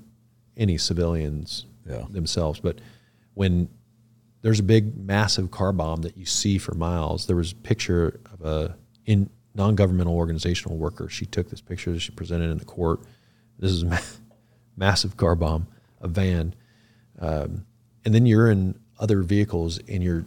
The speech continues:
Speaker 1: driving on the other side of the road, going beak to beak against armored American vehicles. You've heard, unless you're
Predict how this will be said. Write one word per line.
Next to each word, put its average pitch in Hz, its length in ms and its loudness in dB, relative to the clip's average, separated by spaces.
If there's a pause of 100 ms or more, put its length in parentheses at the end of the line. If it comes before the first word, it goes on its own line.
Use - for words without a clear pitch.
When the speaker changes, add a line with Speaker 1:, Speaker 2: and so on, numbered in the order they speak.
(280)
Speaker 1:
driving 117 380 2
on 98 120 0
the 82 120 -6
other 98 160 0
side 101 220 -2
of 87 60 0
the 85 60 -2
road, 87 420 0 (380)
going 95 240 0
beak 107 280 0
to 87 80 -4
beak 98 400 0 (400)
against 90 420 0 (340)
armored 107 500 4 (140)
American 98 540 2
vehicles. 85 640 -2 (540)
You've 92 200 -6
heard, 113 260 4 (600)
unless 101 260 -2
you're 90 360 0